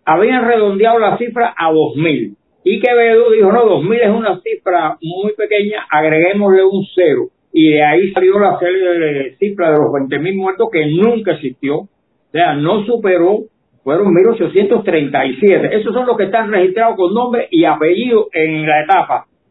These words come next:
desde el diez de marzo hasta el treinta y uno de diciembre de mil novecientos cincuenta.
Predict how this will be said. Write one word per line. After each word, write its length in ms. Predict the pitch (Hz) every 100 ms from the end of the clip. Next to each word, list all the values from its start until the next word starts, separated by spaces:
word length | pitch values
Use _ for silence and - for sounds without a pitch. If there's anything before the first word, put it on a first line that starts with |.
| _
desde 260 | - 170 175
el 100 | 170
diez 220 | 202 240
de 120 | 226 226
marzo 460 | 247 233 185 135 - _ _
hasta 540 | - 208 202 208 - -
el 340 | 143 143 139
treinta 340 | 160 156 156 151
y 60 |
uno 200 | 196 202
de 80 | 185
diciembre 500 | 170 208 202 180 156
de 100 | 151 143
mil 100 | 165
novecientos 420 | 160 151 156 170
cincuenta. 360 | 127 123 -